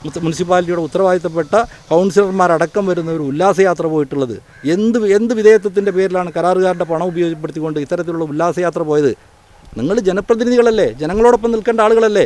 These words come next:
കരാറുകാരുടെ പണം ഉപയോഗിച്ചുകൊണ്ട് പോകേണ്ട ആളുകളല്ലല്ലോ. ഇതിനൊക്കെ തിരൂരിലെ ജനത നിങ്ങളോട് ചോദിക്കും. അതിനുള്ള ഏറ്റവും നല്ല മറുപടിയായിരിക്കും വരാനിരിക്കുന്ന തിരൂരിൽ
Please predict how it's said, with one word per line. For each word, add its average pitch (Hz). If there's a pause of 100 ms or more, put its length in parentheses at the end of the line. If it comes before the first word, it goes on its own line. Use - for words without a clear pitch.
(200)
കരാറുകാരുടെ 208
പണം 208
ഉപയോഗിച്ചുകൊണ്ട് 220
പോകേണ്ട 220
ആളുകളല്ലല്ലോ. 214 (400)
ഇതിനൊക്കെ 226
തിരൂരിലെ 202
ജനത 175 (240)
നിങ്ങളോട് 190
ചോദിക്കും. 180 (280)
അതിനുള്ള 233 (100)
ഏറ്റവും 262
നല്ല 185 (100)
മറുപടിയായിരിക്കും 180
വരാനിരിക്കുന്ന 170 (360)
തിരൂരിൽ 180